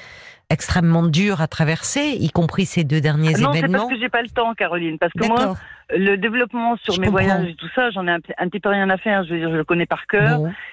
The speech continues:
Speaker 2: et je sais que ça, ça, ça, ça éblouit de façon factice un peu l'extérieur, mais, euh, c'est, c'est la partie la plus importante pour moi, dans un sens.
Speaker 1: C'est cette, euh,
Speaker 2: C'était
Speaker 1: que vous
Speaker 2: cette
Speaker 1: traversez, là.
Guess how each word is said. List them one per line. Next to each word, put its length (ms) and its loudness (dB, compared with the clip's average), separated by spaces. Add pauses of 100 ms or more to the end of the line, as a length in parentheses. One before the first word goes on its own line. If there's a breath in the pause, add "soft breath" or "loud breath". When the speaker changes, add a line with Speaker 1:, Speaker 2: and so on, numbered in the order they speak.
(160 loud breath)
Speaker 2:
et 400 0 (100)
je 60 0 (100)
sais 140 -2
que 80 -16
ça, 180 -2 (200)
ça, 60 -8 (160)
ça, 260 0 (400 loud breath)
ça 160 2
éblouit 800 0
de 340 -4
façon 260 -2
factice 420 -4
un 100 0
peu 100 -4
l'extérieur, 560 0
mais, 220 -4 (420 loud breath)
euh, 140 0 (100)
c'est, 240 0
c'est 280 -2 (120)
la 240 0
partie 380 -6
la 100 0
plus 220 -16
importante 540 -2 (400)
pour 180 0
moi, 240 2
dans 180 -4
un 180 -2
sens. 160 2
Speaker 1:
C'est 100 2
cette, 340 -2
euh, 300 2
Speaker 2:
C'était 260 2
Speaker 1:
que 60 0
vous 100 -2
Speaker 2:
cette 80 -4
Speaker 1:
traversez, 600 0
là. 200 -2